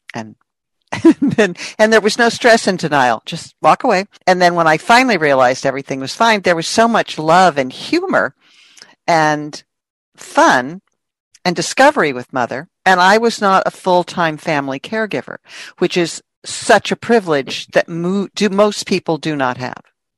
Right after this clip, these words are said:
Um, and that's why I'm so excited about Anne's work, because the need across this country for family caregivers is so vast.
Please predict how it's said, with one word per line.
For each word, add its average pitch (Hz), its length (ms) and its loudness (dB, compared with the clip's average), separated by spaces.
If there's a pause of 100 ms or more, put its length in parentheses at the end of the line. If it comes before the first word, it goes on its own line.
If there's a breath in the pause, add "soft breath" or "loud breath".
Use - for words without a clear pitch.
(120)
Um, 120 380 -8 (380 loud breath)
and 170 100 -8
that's 165 240 4
why 160 200 4
I'm 143 180 2
so 143 600 4 (280)
excited 156 640 0
about 120 400 0 (180)
Anne's 143 460 -6
work, - 420 -12
because 135 580 -4
the 139 100 -2
need 147 580 -4
across - 400 -2
this - 160 -12
country 135 540 -8 (440 loud breath)
for 165 140 -2
family 143 440 0
caregivers 135 840 -4 (320)
is 170 140 -2
so 247 280 2
vast. - 640 -2